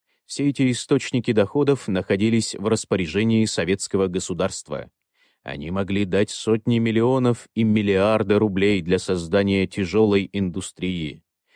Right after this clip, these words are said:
Нужно было только по-хозяйски подойти к делу и навести строжайшую экономию в деле расходования денег, рационализировать производство,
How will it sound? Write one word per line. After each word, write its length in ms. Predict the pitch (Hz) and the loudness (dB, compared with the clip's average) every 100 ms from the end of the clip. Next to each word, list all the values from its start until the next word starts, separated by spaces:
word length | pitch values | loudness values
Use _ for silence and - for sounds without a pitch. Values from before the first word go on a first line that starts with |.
| _ _ | _ _
Нужно 440 | - - 123 120 127 | -16 -4 -4 -2 0
было 220 | 135 131 | 2 2
только 400 | 135 131 113 127 | 2 0 2 0
по-хозяйски 840 | 131 117 117 98 95 120 - - | 0 2 2 2 2 0 0 -4
подойти 440 | - 107 104 92 98 | 0 2 2 2 -2
к 80 | |
делу 480 | 80 95 131 139 131 - _ _ - | -2 0 2 2 -2 -6 _ _ -2
и 120 | 127 | 2
навести 580 | 127 123 120 - - 127 | 4 2 0 -2 -4 -2
строжайшую 920 | - - 110 104 127 127 117 131 123 - | -4 -2 -2 2 2 2 2 0 0 0
экономию 680 | 117 110 104 107 104 101 95 | 0 2 4 4 4 4 2
в 100 | 82 | 0
деле 380 | 76 95 92 92 | 0 0 2 0
расходования 760 | 90 - 104 98 92 90 87 | 0 0 0 2 0 0 -2
денег, 600 | 80 98 110 78 - - _ _ - | -2 0 0 0 -6 -20 _ _ -8
рационализировать 1120 | 87 113 - 123 123 123 113 127 127 120 - | -4 -2 0 2 2 2 2 2 2 0 -2
производство, 880 | 101 98 82 101 127 - 123 135 | 0 0 0 -2 -4 -4 2 2